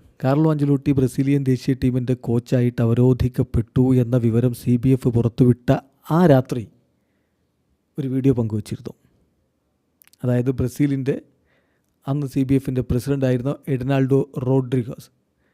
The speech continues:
എഡനാൾഡോ റോഡ്രിഗസ് കാർലോ അഞ്ചലോട്ടി വരുന്നതിനെക്കുറിച്ച് പറഞ്ഞ വാക്കുകൾ, അത് വെച്ചുകൊണ്ടുള്ളൊരു റീലായിരുന്നു. റീലല്ല, വീഡിയോ ഉണ്ടായിരുന്നു. അത് റീലായിട്ട് നമ്മുടെ Instagram പേജിലും ഇട്ടിരുന്നു.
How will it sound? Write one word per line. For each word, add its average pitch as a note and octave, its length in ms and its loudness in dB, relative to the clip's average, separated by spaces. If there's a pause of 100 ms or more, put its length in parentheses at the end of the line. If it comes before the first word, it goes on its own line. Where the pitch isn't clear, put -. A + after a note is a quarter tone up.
(280)
എഡനാൾഡോ D#3 520 4
റോഡ്രിഗസ് C#3+ 600 6 (760)
കാർലോ C#3+ 300 4
അഞ്ചലോട്ടി C#3 380 4
വരുന്നതിനെക്കുറിച്ച് C3 680 2
പറഞ്ഞ B2+ 280 2
വാക്കുകൾ, A2+ 380 -2 (460)
അത് D3 140 -2
വെച്ചുകൊണ്ടുള്ളൊരു D3 580 0
റീലായിരുന്നു. B2 500 0 (1120)
റീലല്ല, D#3+ 280 2 (100)
വീഡിയോ D#3 240 8
ഉണ്ടായിരുന്നു. D3 420 2
അത് E3 100 4 (120)
റീലായിട്ട് E3 400 4 (320)
നമ്മുടെ C3+ 260 0 (720)
Instagram B2+ 640 2
പേജിലും B2 320 4
ഇട്ടിരുന്നു. A2+ 320 -8